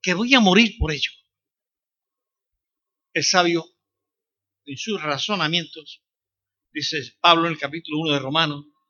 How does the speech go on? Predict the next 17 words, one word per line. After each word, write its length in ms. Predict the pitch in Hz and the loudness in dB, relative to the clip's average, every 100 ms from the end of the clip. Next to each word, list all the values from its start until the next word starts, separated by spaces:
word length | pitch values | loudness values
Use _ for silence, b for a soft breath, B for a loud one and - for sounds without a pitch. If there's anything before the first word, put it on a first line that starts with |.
| _ | _
se 240 | _ - 156 | _ -4 -2
encendieron 680 | 147 151 143 156 208 220 226 - | -2 -2 -2 2 2 2 -4 -12
en 100 | 151 | -18
sus 180 | 139 147 | -16 -20
propios 320 | _ 202 185 143 | _ -12 -12 -14
razonamientos 840 | 175 196 202 180 165 165 139 - 135 _ _ _ _ _ _ | -12 -12 -10 -10 -6 -6 -8 -14 -20 _ _ _ _ _ _
y 340 | 160 139 - _ _ _ | -6 -6 -10 _ _ _
se 160 | - 123 | -20 -14
hicieron, 340 | - 147 143 147 _ _ 127 | -8 -6 -8 -12 _ _ -14
en 60 | |
vez 140 | 139 175 | -10 -8
de 80 | |
sabios, 340 | 170 151 143 139 | -6 -6 -6 -8
necios. 720 | 131 - - _ - - _ _ _ _ _ _ _ _ _ _ _ _ _ | -10 -16 -20 _ -20 -20 _ _ _ _ _ _ _ _ _ _ _ _ _
No 200 | 180 190 | -12 -10
podía 280 | 208 190 | -14 -14
entender. 360 | 156 151 _ _ | -16 -20 _ _